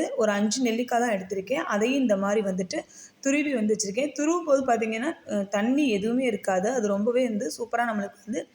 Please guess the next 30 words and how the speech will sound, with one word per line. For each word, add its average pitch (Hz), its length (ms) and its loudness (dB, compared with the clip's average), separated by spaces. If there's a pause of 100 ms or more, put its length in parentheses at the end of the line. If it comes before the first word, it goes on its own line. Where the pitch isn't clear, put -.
(460)
வந்துரும். 240 380 2
அது 226 100 2
மட்டும் 220 220 0
இல்லாம 247 260 2
காய 226 320 2
வைக்கும்போது 233 480 0
ஈஸியாவும் 240 440 0
காஞ்சிரும், 190 440 -4
நீங்க 208 200 0
வந்து 208 180 0
இந்த 202 160 0
மாதிரி 196 240 0
துருவுனீங்க 202 420 -2
அப்படின்னா. 185 300 -4 (920)
அது 233 180 2
கூட 262 240 6
ஒரு 220 180 4
கைப்பிடி 240 420 0
வந்து 220 220 0
கருவேப்பிலை 226 520 2
வந்து 196 200 0
எடுத்துக்கிறேங்க. 190 500 -2 (560)
ஏன்னா 247 220 0
கருவேப்பிலை 262 480 2
வந்து 226 260 0
முடி 226 200 2
வளர்ச்சிக்கு 233 400 -2
ரொம்ப 208 240 0
ரொம்ப 226 240 0
நல்லது. 196 400 0